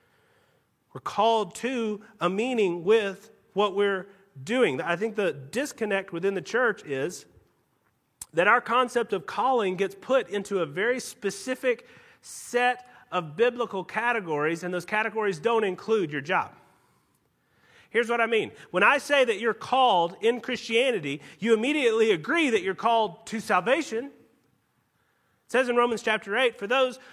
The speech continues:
whom he foreknew, he also predestined to be conformed to the image of his Son, in order that he might be the firstborn among many brothers. Those whom he predestined, he also called. And those whom he called, he also justified. And those whom he justified, he also glorified."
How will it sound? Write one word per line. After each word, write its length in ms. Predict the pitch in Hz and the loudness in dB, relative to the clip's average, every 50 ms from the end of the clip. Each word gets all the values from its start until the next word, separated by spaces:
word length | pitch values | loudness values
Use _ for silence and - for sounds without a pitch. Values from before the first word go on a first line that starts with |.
| - - | -6 -2
whom 120 | 240 247 | -2 0
he 120 | 254 254 | 0 0
foreknew, 480 | 214 - 240 220 214 226 262 320 320 294 | 0 2 2 2 2 2 0 2 2 2
he 120 | 269 254 | 2 2
also 220 | 240 233 240 - 240 | 2 2 0 0 -4
predestined 640 | 190 - 233 220 185 202 254 277 277 - - 240 214 | -6 -6 -6 -4 0 2 2 2 2 0 -4 -8 -8
to 60 | 196 | -8
be 80 | 220 | -8
conformed 580 | 214 - 226 214 196 - 269 294 302 302 277 233 | -8 -8 -8 -8 -6 -4 0 0 2 2 2 0
to 60 | 233 | -2
the 100 | 226 233 | -4 -4
image 160 | 233 240 233 | -4 -2 -2
of 80 | 220 220 | 0 -2
his 160 | 220 202 - | -2 -4 -6
Son, 340 | - - 262 285 277 254 233 | -4 -2 0 2 2 2 2
in 80 | 233 233 | 2 0
order 140 | 240 233 | 0 0
that 100 | 233 226 | 0 -2
he 60 | 226 233 | -2 -2
might 140 | 240 233 | -2 -2
be 80 | 233 240 | -2 -2
the 80 | 226 196 | -4 -6
firstborn 600 | - - 269 294 294 - - - 269 277 269 254 | -2 0 0 0 0 -4 -6 -2 2 2 2 2
among 240 | 233 220 214 202 | 2 0 -2 -2
many 200 | 214 247 277 285 | -2 -2 -4 -2
brothers. 400 | 269 254 262 262 240 185 139 - - - - - - - - | -2 0 0 2 2 0 -2 -4 -8 -16 -20 -20 -18 -4 0
Those 140 | 220 247 240 | 0 0 2
whom 100 | 254 254 | 0 -2
he 80 | 247 | -4
predestined, 760 | - - - 247 240 190 180 233 262 294 254 - - 254 233 | -6 -6 -6 -6 -6 -2 2 2 2 2 0 -2 -2 -2 -2
he 120 | 233 240 226 | 0 0 0
also 260 | 220 226 - 220 202 | 0 0 0 -4 -6
called. 800 | 170 - - 240 277 320 302 269 208 151 98 82 - - - - _ _ - - - _ _ | -8 -6 -2 2 4 4 4 4 2 0 -2 -6 -12 -18 -20 -20 _ _ -20 -20 -20 _ _
And 80 | 165 | -2
those 120 | 202 240 240 | 0 0 0
whom 100 | 254 254 | 0 -2
he 80 | 254 | -4
called, 340 | 208 - 233 262 285 277 254 | 0 2 4 4 6 4 4
he 80 | 220 214 | 2 2
also 240 | 226 226 208 202 202 | 0 0 -2 -4 -8
justified. 840 | 175 - - 339 359 294 - - 220 190 151 175 160 147 131 123 123 | -10 -4 -2 0 0 0 0 -2 -4 -4 -4 -2 0 0 0 0 0
And 80 | 156 | 0
those 100 | 220 262 | 0 0
whom 80 | 247 254 | 0 -2
he 60 | 240 | -6
justified, 560 | 214 214 311 302 262 - 254 220 254 233 226 | -4 -2 -2 0 0 -2 -2 0 2 2 2
he 60 | 233 240 | 2 2
also 280 | 262 294 294 294 302 | 2 4 4 4 2
glorified." 800 | 311 311 - 339 339 359 349 311 294 269 233 226 214 175 135 120 | 2 2 0 4 6 8 8 8 6 4 0 0 0 0 -2 -4